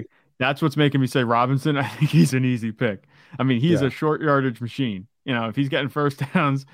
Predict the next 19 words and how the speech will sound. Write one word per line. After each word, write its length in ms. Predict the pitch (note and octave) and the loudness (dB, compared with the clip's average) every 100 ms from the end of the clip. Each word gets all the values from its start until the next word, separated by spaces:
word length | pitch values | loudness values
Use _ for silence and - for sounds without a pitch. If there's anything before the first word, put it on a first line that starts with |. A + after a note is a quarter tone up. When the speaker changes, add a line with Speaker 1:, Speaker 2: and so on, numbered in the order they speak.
| D3+ C3+ | -12 -6
Speaker 2:
and 160 | A#2+ | -4
carries, 360 | - B2 C3+ C3 | -2 0 0 0
I 120 | B2 | -4
could 120 | A#2+ | -4
see 100 | B2 | -4
him 120 | C3 A#2+ | -4 0
going 320 | B2 A2 G2+ _ - | -2 -2 -6 _ -10
eighteen, 400 | A#2 G#2+ A#2 G#2+ | -10 -8 -6 -6
twenty 240 | - A2+ | -6 -8
carries 420 | G2 G#2 G2 G#2+ A2 | -6 -8 -6 -6 -8
with, 120 | G#2+ | -6
like, 160 | G#2+ - | -6 -4
six 200 | B2 A#2+ | -8 -6
or 60 | |
seven 260 | G#2+ G#2+ G2 | -6 -6 -6
first 300 | G#2 G2+ - | -8 -8 -6
downs. 380 | F#2+ F2+ F#2 - _ _ - | -10 -8 -12 -14 _ _ -6
Like, 180 | G#2+ G2 _ _ - | -4 -6 _ _ -8
Speaker 1:
Yeah. 200 | A2 | -8